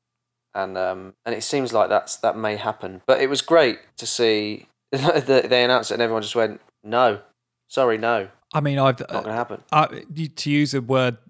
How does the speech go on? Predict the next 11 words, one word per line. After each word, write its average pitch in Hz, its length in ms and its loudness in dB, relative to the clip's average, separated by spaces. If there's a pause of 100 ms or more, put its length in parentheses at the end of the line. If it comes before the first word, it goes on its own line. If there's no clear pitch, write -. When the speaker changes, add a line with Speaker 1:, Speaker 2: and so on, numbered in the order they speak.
Speaker 2:
that - 300 -6
has 120 180 -2
become, 117 640 -4
uh, 113 400 -4
a 120 80 -2
heinous 123 540 -6
cliche 113 520 -4
in 113 120 -6
modern 113 260 -8
times, 113 460 -6 (120)
unprecedented 131 1200 0